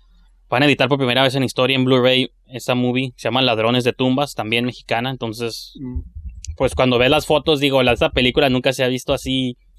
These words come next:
Speaker 1: en su vida, ¿no? Ni cuando la proyectaban en, ni cuando la pasaban en la tele, ni cuando la proyectaban en el cine,
Speaker 2: Ujú.
Speaker 1: seguramente.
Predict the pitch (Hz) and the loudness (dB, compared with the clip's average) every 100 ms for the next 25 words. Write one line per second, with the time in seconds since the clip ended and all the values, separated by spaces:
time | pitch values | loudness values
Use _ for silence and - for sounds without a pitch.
0 | _ _ _ _ - - - 139 131 113 | _ _ _ _ -18 -10 -2 0 2 4
1 | 139 135 139 143 127 120 120 110 107 113 | 4 4 4 2 2 0 0 0 -2 -4
2 | 104 - 117 131 127 117 113 117 117 113 | -6 -4 -4 -2 -4 -2 0 0 0 0
3 | 107 120 143 117 - 110 123 127 120 110 | 0 0 0 0 -2 -2 0 0 -2 -2
4 | 104 101 110 104 110 120 123 104 120 117 | -4 -8 -6 -4 -2 -2 -2 -6 -2 -2
5 | 110 110 107 113 113 117 127 | -2 -4 -4 -4 -6 -8 -10